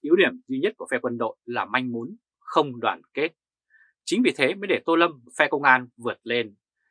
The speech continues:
Đây là cơ hội để phe quân đội lấy lại vị thế, nếu không làm lúc này thì rất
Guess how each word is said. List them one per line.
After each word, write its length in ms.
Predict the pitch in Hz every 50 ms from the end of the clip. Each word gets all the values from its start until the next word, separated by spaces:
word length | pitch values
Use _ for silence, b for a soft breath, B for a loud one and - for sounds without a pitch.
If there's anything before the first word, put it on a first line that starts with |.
| _ _ -
Đây 140 | 180 190 185
là 60 | 147 -
cơ 80 | - 147
hội 220 | 135 139 - - _
để 100 | - 101 -
phe 80 | 139
quân 180 | 131 160 135 131
đội 180 | 117 104 - _ _ _ _ -
lấy 260 | 117 120 131 180 208
lại 260 | 202 160 131 - - -
vị 180 | 131 123 123 - -
thế, 240 | 120 107 117 147 190 _ _ _ _ _ _ _
nếu 140 | - 165 214
không 140 | - 226 208
làm 140 | 160 113 127
lúc 120 | 214 -
này 260 | 156 143 123 104 82 - _ _ -
thì 80 | 101 -
rất 140 | 160 190